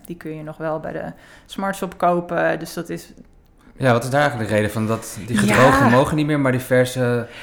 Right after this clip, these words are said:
Speaker 1: Nou.
Speaker 2: truffelvariant is dan wel weer oké?
Speaker 1: Ja, ja, ehm.
Speaker 2: Terwijl
Speaker 1: Gooi
Speaker 2: als je daar
Speaker 1: maar in
Speaker 2: genoeg
Speaker 1: mijn
Speaker 2: van
Speaker 1: vet.
Speaker 2: neemt, dan heb je hetzelfde
Speaker 1: Precies,
Speaker 2: werkzame
Speaker 1: ja, ja.
Speaker 2: stof in je lijf.
Speaker 1: Ja,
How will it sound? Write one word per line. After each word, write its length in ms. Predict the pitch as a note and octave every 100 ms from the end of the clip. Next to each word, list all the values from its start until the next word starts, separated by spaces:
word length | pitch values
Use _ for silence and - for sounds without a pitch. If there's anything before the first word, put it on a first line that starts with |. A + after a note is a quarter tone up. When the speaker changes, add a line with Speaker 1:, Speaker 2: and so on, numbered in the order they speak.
| -
Speaker 1:
Nou. 160 | - G#2+
Speaker 2:
truffelvariant 800 | D3+ D#3+ - D#3 D3+ C#3+ D#3 D3
is 160 | G#2 B2
dan 140 | C#3
wel 100 | C3
weer 160 | A#2+ G#2
oké? 360 | G2+ G2+ G#2 -
Speaker 1:
Ja, 340 | - A3+ A3 - - - _ -
ja, 560 | G3+ F#3+ G3 G3+ F3 - - -
ehm. 580 | F#3+ F#3 F3+ F3+ F3+ F3 - - _ _ _ _ _ _ _ _ _ - - - - - - - - - - _
Speaker 2:
Terwijl 200 | A#2 A2
Speaker 1:
Gooi 0 |
Speaker 2:
als 0 |
je 60 |
daar 80 | A3
Speaker 1:
maar 100 | A#3
in 60 | G#3
Speaker 2:
genoeg 60 |
Speaker 1:
mijn 140 | G#3 G3+
Speaker 2:
van 100 | -
Speaker 1:
vet. 100 | C3+
Speaker 2:
neemt, 140 | C#3
dan 120 | B2+
heb 100 | A2+
je 60 | A2
hetzelfde 640 | A#2 B2 A#2+ A#2+ B2+ B2 B2
Speaker 1:
Precies, 300 | D#4 - A#3+
Speaker 2:
werkzame 340 | A#2+ B2+ C3
Speaker 1:
ja, 60 | B2+
ja. 60 |
Speaker 2:
stof 240 | - D3 C3
in 80 | A2+
je 160 | G#2+
lijf. 320 | G2+ G2 G2 -
Speaker 1:
Ja, 160 | G3+